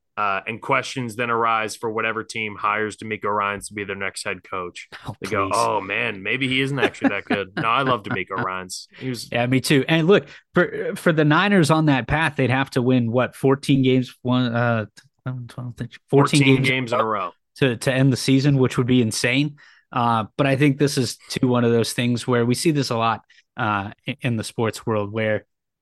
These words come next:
Speaker 2: uh, if there's a team in a, in a certain city that's, that's on a dynasty,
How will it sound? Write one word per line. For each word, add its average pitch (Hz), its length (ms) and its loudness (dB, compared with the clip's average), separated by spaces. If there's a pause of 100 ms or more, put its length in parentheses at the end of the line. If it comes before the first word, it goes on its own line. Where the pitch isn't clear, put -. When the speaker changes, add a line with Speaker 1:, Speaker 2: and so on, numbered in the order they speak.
(160)
Speaker 2:
uh, 123 160 -12
if 113 160 -8 (120)
there's 113 240 0
a 104 40 -8
team 135 380 2
in 127 140 2
a, 127 40 -2
in 123 200 -2
a 117 40 -2
certain 123 280 -2
city 131 260 0
that's, 123 300 -6 (100)
that's 113 240 -6
on 127 160 0
a 113 40 0
dynasty, 143 680 -2